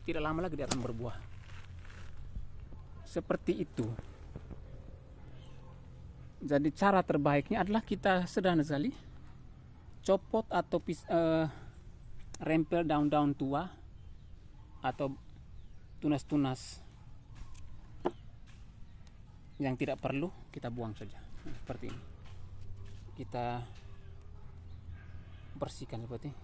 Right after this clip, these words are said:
Biasanya kan kalau orang yang sudah mahir sekali, mereka langsung dari atas dan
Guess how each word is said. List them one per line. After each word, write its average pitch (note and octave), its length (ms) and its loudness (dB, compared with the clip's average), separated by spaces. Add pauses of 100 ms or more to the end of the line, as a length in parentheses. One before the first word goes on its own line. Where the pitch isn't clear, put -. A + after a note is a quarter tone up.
Biasanya D3 400 2
kan D#3 320 2
kalau D3 240 0
orang D#3+ 240 4
yang D3+ 80 2
sudah D3+ 160 0
mahir D3+ 240 2
sekali, F3 320 0
mereka D3+ 240 0
langsung D3+ 240 0
dari D3 100 0
atas C3+ 240 0
dan B2+ 240 -2